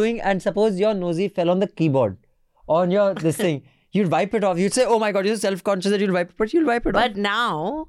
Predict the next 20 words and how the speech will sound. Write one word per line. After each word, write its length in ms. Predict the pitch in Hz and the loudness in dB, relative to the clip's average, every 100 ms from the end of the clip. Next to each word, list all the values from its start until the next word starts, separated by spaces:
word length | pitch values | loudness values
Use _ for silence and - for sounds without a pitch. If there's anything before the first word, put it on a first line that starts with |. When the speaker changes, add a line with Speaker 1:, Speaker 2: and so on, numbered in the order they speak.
| _ | _
Speaker 2:
see, 220 | - 214 139 170 | -10 -8 -6 -8
you 60 | |
can 240 | 170 214 202 | -6 -8 -6
say, 260 | 233 262 - - - - 285 | -4 -4 -6 -20 -20 -14 -6
"Oh 40 | 311 | -2
my 160 | 311 294 254 | -2 -2 -2
God, 220 | 262 285 | -2 0
my 60 | 277 269 | -2 0
life's 260 | 254 254 247 | -2 -2 -2
so 80 | 269 | -2
sad." 320 | - 247 330 240 | 0 -2 -2 -2
Then 100 | 233 254 | -2 -2
you 60 | 277 262 | -6 -2
play 120 | 262 240 | -2 0
back 180 | 208 170 | -2 -2
the 20 | 170 | -6
video 220 | 143 160 160 | -6 -4 -6
and 60 | 175 | -6
you 20 | 185 | -8
say, 60 | 240 | -6